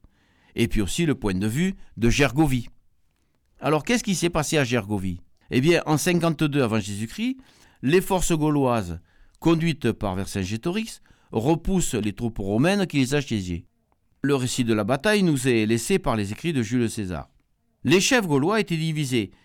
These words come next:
et certaines tribus s'étant alliées aux Romains, mais les Arvernes restaient les plus nombreux et les plus puissants. La légitimité et le sens stratégique de Vercingétorix avaient m-, motivé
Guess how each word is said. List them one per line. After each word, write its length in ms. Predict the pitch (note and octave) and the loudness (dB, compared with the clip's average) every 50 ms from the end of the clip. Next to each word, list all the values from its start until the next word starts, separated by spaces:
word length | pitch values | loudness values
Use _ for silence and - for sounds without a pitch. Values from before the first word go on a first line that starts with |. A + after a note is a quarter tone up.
| _ - | _ -4
et 100 | G#2+ B2+ | -2 -2
certaines 480 | A#2 - E3+ E3 - E3+ E3 C#3+ C3 | 0 0 0 0 0 2 2 2 2
tribus 360 | B2 C3 C#3 D3 E3+ A3 G#3+ | 2 0 -2 -2 -2 -2 -2
s'étant 400 | - F3 - - D3 B2+ A#2+ - _ _ | -2 -4 -4 -2 -2 -4 -4 -6 _ _
alliées 540 | - D#3 F#3 F#3+ F3+ F3+ F3 D3+ C3+ A2+ - - _ | -2 -2 0 0 0 0 0 0 0 -2 -4 -10 _
aux 200 | - C#3 B2+ A2+ | -4 -2 -2 -2
Romains, 380 | F2+ F2 F#2 G2+ C3 F#3 A#3+ C#4 C4+ - _ _ _ _ - | -2 -2 -2 0 0 0 -2 -4 -8 -14 _ _ _ _ 0
mais 200 | B2+ E3 G#3 A3+ | 2 4 4 4
les 220 | A3 G3+ F3 D3 | 4 2 2 2
Arvernes 400 | F3 D3 C#3 C3 D#3 F#3+ G#3 G3 | 0 -2 0 -2 -2 -2 -2 -2
restaient 340 | E3 C3+ C#3+ C3+ - - C#3+ | -4 -4 -4 -4 -2 -2 -2
les 100 | B2+ B2 | -2 -2
plus 200 | A#2+ - F#3+ F#3+ | -2 -4 -4 -2
nombreux 360 | E3+ C#3 B2 B2 B2+ D#3+ G3+ | 0 0 0 0 0 -2 -2
et 40 | F3+ | -2
les 80 | B2 | -2
plus 180 | A2+ - E3 D#3 | -4 -4 -6 -4
puissants. 400 | - - A2 G2 - E2 C#2+ - - _ _ _ _ _ _ _ _ _ - - - | -4 -4 -6 -6 -8 -12 -12 -14 -16 _ _ _ _ _ _ _ _ _ -20 -8 -2
La 180 | - C3 D3+ | 0 2 2
légitimité 1000 | E3 F3 F#3+ G3+ F3 F3 F#3 E3+ - F3 F3 D#3+ D#3+ D3+ D#3 D3+ D3 C#3 - - | 4 4 2 2 2 0 -2 -4 -4 -4 -2 -2 -2 -2 0 0 0 0 0 0
et 60 | B2 B2+ | 0 0
le 80 | B2 | 0
sens 220 | A#2+ - C3 B2 A#2+ | 0 -2 -4 -4 -4
stratégique 600 | - C3+ C3 B2+ - C3 A#2 A2+ B2 A#2 - G#2+ | -4 -8 -8 -4 -4 -4 -4 -4 -6 -6 -6 -6
de 80 | G#2 | -6
Vercingétorix 760 | G2+ G2 G2+ F2+ - G#2 G2 F2+ F2 F2 - F2 G2 D3 F3 - _ | -6 -6 -8 -8 -6 -6 -6 -6 -6 -8 -10 -8 -8 -8 -10 -10 _
avaient 260 | - - C#3 C#3 F3 E3+ | -2 0 2 4 4 4
m-, 160 | D#3 D#3 - - - - | 2 0 -2 -6 -12 -8
motivé 680 | - C3 D3 D3+ D3 D3 - A#2 A2+ D3+ F#3+ A3 A3+ | -4 0 0 2 0 0 -2 -2 -2 0 0 -2 -4